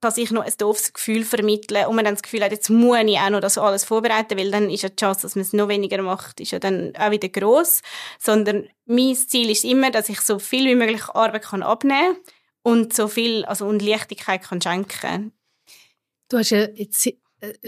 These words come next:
Speaker 2: sehr nahe und viel mit Menschen zu tun und
Speaker 1: Mhm.
Speaker 2: siehst ja dann eben so in die Schubladen und in die Kommoden rein, oder wie wir manchmal so sagen, man sieht aussen so den Balkon, aber du siehst jetzt eigentlich in die Wohnung.
Speaker 1: Ja.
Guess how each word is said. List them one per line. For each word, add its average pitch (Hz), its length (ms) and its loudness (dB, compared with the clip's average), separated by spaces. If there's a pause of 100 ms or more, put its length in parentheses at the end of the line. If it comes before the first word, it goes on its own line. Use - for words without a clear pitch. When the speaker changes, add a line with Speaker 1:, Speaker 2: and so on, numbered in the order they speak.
(140)
Speaker 2:
sehr 233 340 4
nahe 202 540 6
und 190 160 -4
viel 185 440 -2
mit 185 280 -2
Menschen 185 480 0
zu - 160 2
tun 226 420 4
und 190 160 0
Speaker 1:
Mhm. 214 60 0
Speaker 2:
siehst 202 320 4
ja 240 80 0
dann 190 180 -2
eben 190 340 0
so 190 160 0
in 180 160 -4
die 190 140 0
Schubladen 190 560 0
und 185 180 0
in 190 100 -2
die 185 100 -4
Kommoden 196 680 0
rein, 196 240 2
oder 196 220 -4
wie 190 140 2
wir 202 180 4
manchmal 190 340 0
so - 180 -2
sagen, 196 380 -2 (540)
man 208 100 2
sieht 202 320 4
aussen 208 240 -4
so 202 140 -2
den 185 140 0
Balkon, 185 580 0
aber 180 120 -2
du 196 160 -2
siehst - 280 0
jetzt 185 160 -2
eigentlich 175 560 0
in 165 100 -2
die - 100 -10
Wohnung. 180 340 2
Speaker 1:
Ja. 220 200 0